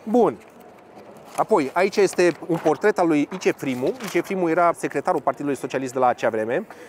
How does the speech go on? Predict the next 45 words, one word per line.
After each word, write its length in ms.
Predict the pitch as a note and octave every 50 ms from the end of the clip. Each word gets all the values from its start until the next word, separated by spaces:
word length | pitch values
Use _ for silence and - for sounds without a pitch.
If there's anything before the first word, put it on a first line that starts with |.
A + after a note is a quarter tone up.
| - - - - - - - - - - - - -
care 180 | - - G#3 F#3+
era 100 | G3 G#3
unul 160 | G3+ G3+ G#3
dintre 420 | G3 F#3+ F3+ - F#3 F#3 F3+ F3+ F#3
liderii 280 | F3+ F#3+ F#3 F3 F3 F3
moderați 460 | E3 E3 D3+ D#3+ D3+ C3+ A2+ - B2
ai, 160 | A2+ A2 A2+
uh, 80 | A2+ A2 G#2+
Partidului 300 | - C3 B2+ C3 B2+ B2+
Socialist 560 | - - B2+ - A#2 G#2+ B2+ E3 - - - - -
și 160 | - - -
care 200 | F3+ - F#3+ F#3
la 280 | F#3 F3+ F3+ F3 E3+ D#3+ -
manifestația 520 | D3 D#3 D#3+ D#3 C#3 D#3+ D#3 - E3+ F3+
din 100 | D#3+ D3+
treisprezece 360 | - E3+ D#3 - D#3+ - D#3
decembrie 340 | D3 D3+ - - E3+ D#3+ D#3+
a 40 | D#3
fost 220 | - - D#3 -
arestat 480 | D#3+ C3 C3 - - - D#3+ - - - - - - - - - - - - - -
cu, 80 | - C3+ D#3 E3 - -
cu 80 | - D#3+
mai 120 | E3 D3+
mulți, 360 | D3 E3+ G3+ F#3 D#3+ - -
uh, 100 | D3 C3+ C3
lideri 260 | B2 D3 C3+ C3+ C3
ai 120 | B2+ B2
Partidului 380 | A#2+ - B2+ A2+ - C3+ B2+ -
Socialist, 300 | - A2+ - A#2+ C#3+ -
cu 80 | - B2
Gheorghe 180 | B2 D3 C#3 B2+
Cristescu, 440 | A#2 - A2+ G2+ - F3 - - A#2+
cu 120 | - -
Ilie 160 | A#2+ B2 D3
Moscovici. 640 | D3 B2+ C3 C#3 - - B2+ A#2+ B2+ - - - - - - - - -
Au 60 | C3+
fost 200 | - E3+ E3+ -
arestați, 520 | E3+ D3+ B2+ - - B2 D#3 - - - - - -
au 80 | D3+
fost 180 | C#3+ - E3 D3+
duși 160 | E3 E3 -
la 100 | D#3+ D3
prefectura 400 | - - C#3+ C3+ B2+ - D3+ C#3+
Poliției 300 | - C3+ C3 C3 - B2
Capitalei, 580 | - B2+ A2+ A#2+ A2 - A2 G#2+ A2+ D3 A3+